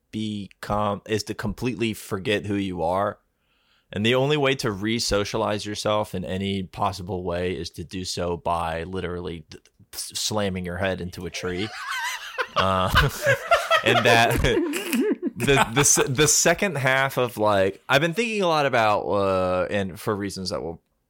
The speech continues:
hopefully become obvious when a video comes out, but I've been thinking a lot about sort of, like, the inability to speak the things that we want to, um, and the, the limit, the limiting of a speech state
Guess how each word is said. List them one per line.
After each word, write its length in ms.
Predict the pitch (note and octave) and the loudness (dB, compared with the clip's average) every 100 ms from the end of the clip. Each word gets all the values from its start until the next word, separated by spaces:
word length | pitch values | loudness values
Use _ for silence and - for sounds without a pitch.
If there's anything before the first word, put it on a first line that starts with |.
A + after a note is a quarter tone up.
| _ _ | _ _
hopefully 360 | G#2+ A2 - F#2 | -4 -4 -4 -8
become 280 | E2 F#2 E2 | -8 -8 -6
obvious 440 | D#2+ C#2+ D#2 - | -6 -6 -8 -6
when 120 | E2+ | -8
a 40 | D#2+ | -6
video 300 | F2+ F2 E2 | -4 -4 -6
comes 260 | F2+ E2 | -8 -8
out, 120 | D2+ | -8
but 100 | F2 | -6
I've 60 | F2+ | -6
been 120 | G2 | -6
thinking 300 | C#3+ C3+ B2+ | -6 -6 -4
a 60 | G2+ | -2
lot 200 | F#2 F2+ | 0 -2
about 520 | F2 F2 E2 D2 - | -2 -4 -4 -6 -8
sort 200 | - E2+ | -10 -8
of, 160 | D2 - | -10 -12
like, 200 | B1+ - | -12 -10
the 120 | G2 | -10
inability 720 | - A2+ G#2 F#2+ F#2 F2+ F2 | -6 -6 -4 -4 -4 -6 -8
to 160 | F2 - | -10 -6
speak 420 | - - F2+ - | -6 -6 -10 -10
the 80 | F#2 | -18
things 380 | - D2 D#2+ - | -12 -12 -10 -12
that 160 | - | -12
we 100 | - | -12
want 360 | C#2+ D#2+ D#2 - | -12 -8 -8 -10
to, 320 | - A1 G1+ - _ _ - | -12 -10 -12 -16 _ _ -8
um, 520 | F#2+ F2 D#2+ D#2+ D#2 - | -4 -2 -2 -6 -12 -4
and 300 | F#2+ F2+ F2+ | -2 -2 -2
the, 240 | F2+ F2+ | -2 -2
the 220 | F2+ G2+ | 0 -2
limit, 380 | F#2+ A#2 B2 G#2+ | 0 0 -2 -2
the 120 | A2 | -2
limiting 680 | G#2+ B2 C#3 D3 C#3 C3+ C3 | 0 0 2 2 4 2 0
of 180 | G#2 F#2+ | -2 -2
a 80 | F2 | -2
speech 680 | - - A#2 A#2 - - | -2 -4 -6 -6 -4 -4
state 600 | - - G#2+ F#2+ - - | -4 -4 -4 -4 -8 -20